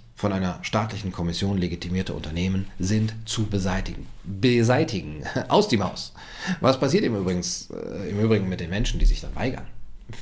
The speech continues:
Werden die dann in den Gulag beseitigt? Aber das ist ja nicht so schlimm, denn es ist ja ein demokratischer Gulag, ein radikaldemokratischer,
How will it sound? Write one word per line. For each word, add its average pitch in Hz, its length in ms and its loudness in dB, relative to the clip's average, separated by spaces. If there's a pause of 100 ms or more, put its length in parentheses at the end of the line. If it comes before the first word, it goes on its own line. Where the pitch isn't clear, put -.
(140)
Werden 73 220 -6
die 80 80 -4
dann 80 160 -4 (120)
in 87 60 -10
den - 140 -6
Gulag 92 400 -2 (140)
beseitigt? 101 640 -4 (640)
Aber - 140 -4
das - 180 -4
ist - 100 -4
ja 80 80 -2
nicht 73 160 -4
so - 100 -4
schlimm, 90 360 -2
denn 78 280 -4
es - 140 -8
ist - 240 -4
ja - 160 -2
ein 71 140 -6 (180)
demokratischer - 680 -4
Gulag, - 400 -6
ein - 200 -4 (200)
radikaldemokratischer, 98 1500 2